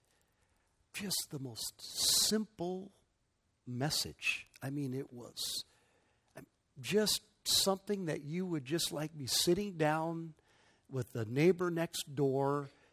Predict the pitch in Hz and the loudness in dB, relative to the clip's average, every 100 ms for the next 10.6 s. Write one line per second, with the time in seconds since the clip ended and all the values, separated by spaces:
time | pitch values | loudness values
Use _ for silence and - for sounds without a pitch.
0 | _ - 131 123 117 147 175 175 160 170 | _ -6 -2 0 2 4 4 0 -2 -2
1 | 156 156 151 156 - 147 156 - 127 123 | 0 0 0 -2 -2 0 0 0 -4 -4
2 | 117 185 220 - _ - - _ 127 110 | -4 -2 -2 -6 _ -20 -20 _ -4 6
3 | 156 180 202 214 214 190 _ _ _ - | 6 8 4 2 -2 -4 _ _ _ -12
4 | 143 123 - _ _ _ _ - - 175 | -10 -10 -14 _ _ _ _ -2 6 8
5 | 214 - - 185 190 202 214 208 151 117 | 8 4 2 6 8 8 8 6 -4 -4
6 | 139 - 143 156 214 214 - 190 190 202 | -4 -4 6 12 12 10 8 10 10 6
7 | - 147 - 151 175 208 220 202 139 160 | 4 2 6 10 12 12 10 6 4 4
8 | - 131 110 98 - - _ _ _ _ | 4 0 -2 -4 -10 -20 _ _ _ _
9 | _ 147 180 208 - 175 185 202 233 226 | _ 6 6 6 4 6 6 2 -2 0
10 | 143 143 110 123 120 110 | 0 0 -2 -2 -2 -4